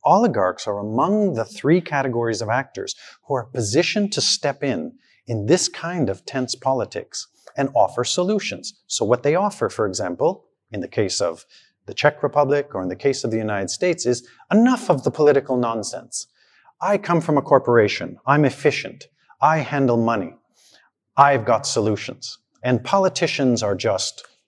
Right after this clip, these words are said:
corrupt and inefficient, and government is the problem. This is the message they come in with. Well, you're, you're selling yourself to people who are already disappointed with the status quo.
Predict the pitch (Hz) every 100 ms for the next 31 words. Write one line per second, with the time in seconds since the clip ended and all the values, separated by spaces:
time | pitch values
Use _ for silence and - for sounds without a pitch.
0 | - 180 120 98 - - 113 107 101 170
1 | 151 - 113 - 107 98 101 101 95 113
2 | 127 117 107 101 - - 87 80 73 -
3 | _ _ - 208 254 - 202 196 180 160
4 | 165 160 185 202 151 - - _ _ _
5 | _ 226 - - - _ _ - 139 123
6 | - 127 120 - 220 254 262 135 98 117
7 | 98 - 113 196 - - 120 - 165 202
8 | 139 107 160 127 - 214 202 104 92 107
9 | 107 - 104 95 92 - 123 -